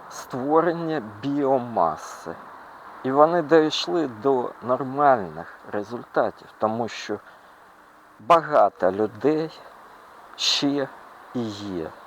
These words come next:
правильними совєтськими людьми. Вони досі не відійшли від совєтської пропаганди.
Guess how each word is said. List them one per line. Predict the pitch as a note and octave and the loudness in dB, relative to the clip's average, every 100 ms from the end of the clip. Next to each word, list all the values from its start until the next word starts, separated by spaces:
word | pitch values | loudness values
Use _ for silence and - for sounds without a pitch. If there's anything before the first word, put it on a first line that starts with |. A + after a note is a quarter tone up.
| - - - - - | -20 -20 -20 -10 6
правильними | G2+ B2+ D#3 B2 G#2 E2+ D#2+ E2 | 12 12 12 6 -2 -8 -10 -12
совєтськими | - G2+ F2+ G2 G#2 - - G#2 F#2+ | -2 -2 0 -2 -2 -8 -14 -10 -8
людьми. | F2+ E2+ F#2 E2+ F2 E2 E2 - - - - - - - - - _ - | -8 -10 -10 -12 -12 -12 -18 -20 -20 -20 -20 -20 -20 -20 -20 -20 _ -6
Вони | G2 A2 A2+ | 0 0 0
досі | G2+ A2 D3+ D3+ C#3 - - D2 - - _ _ _ - | -6 -4 2 4 4 2 -8 -12 -14 -20 _ _ _ -10
не | G2+ G#2 | -6 -4
відійшли | F#2+ G2 - - G#2+ C3+ C3+ A2+ | -4 -8 -6 -6 -4 -4 -4 -6
від | F#2+ - - - _ _ - - | -8 -8 -18 -20 _ _ -20 -18
совєтської | - F2+ G#2 G#2+ - G#2 | -10 -2 0 -2 -2 -4
пропаганди. | G2 - F2 - E2 - F#2+ D#2 C#2+ - - | -2 -2 -2 -2 -4 -4 -4 -4 -4 -14 -18